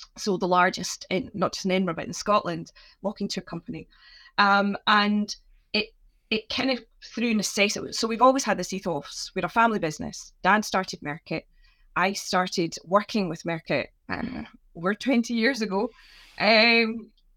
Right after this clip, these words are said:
and I've done pretty much every capacity, um, uh, and role in the business over the years. Um, so we are a family business, and we think and operate with that value set of looking after each other like a family.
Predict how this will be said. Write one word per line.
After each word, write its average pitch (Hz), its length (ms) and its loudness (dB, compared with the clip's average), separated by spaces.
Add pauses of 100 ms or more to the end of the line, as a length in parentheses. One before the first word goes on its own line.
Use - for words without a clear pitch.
(320)
and 208 180 4
I've 214 120 2
done 214 220 2
pretty 220 280 2
much 208 240 0
every 208 180 2
capacity, 220 840 -2
um, 190 460 -2
uh, - 40 -4
and 185 380 -2
role 196 180 0
in 196 80 -2
the 185 60 -6
business 175 520 -4
over 180 140 -8
the 175 100 -4
years. 185 520 0 (440)
Um, 196 320 0
so 247 140 -4
we 247 100 4
are 254 180 10
a 269 60 2
family 180 340 0
business, 175 360 -4
and 180 100 -2
we 175 60 -6
think - 380 -2
and 180 100 -2
operate 180 500 -4 (380)
with - 140 -14
that 165 260 0 (720)
value 185 460 4
set - 340 -6 (140)
of - 140 -14
looking 180 260 -6
after 160 480 -6 (220)
each 175 200 -8
other 160 160 -4
like 175 260 -2
a 165 60 -8
family. 170 500 -4